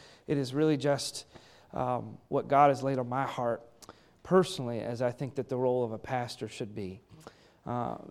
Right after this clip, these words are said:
this is not, the next few moments, I'm not gonna lobby <laughs> to be,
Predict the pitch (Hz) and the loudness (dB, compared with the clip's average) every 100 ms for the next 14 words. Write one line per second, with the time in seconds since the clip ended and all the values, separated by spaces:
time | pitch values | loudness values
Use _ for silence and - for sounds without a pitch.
0 | - - 147 147 143 139 147 - - - | -16 -8 -4 -4 -2 2 2 2 -4 -12
1 | 147 143 139 165 139 139 - 135 139 131 | -6 -6 -4 -4 -2 -4 -4 -4 -4 -4
2 | 127 120 120 127 135 127 131 123 - - | -4 -2 2 6 6 4 -2 -4 -10 -12
3 | 147 151 - 135 139 139 143 | -8 -6 -4 -2 0 0 0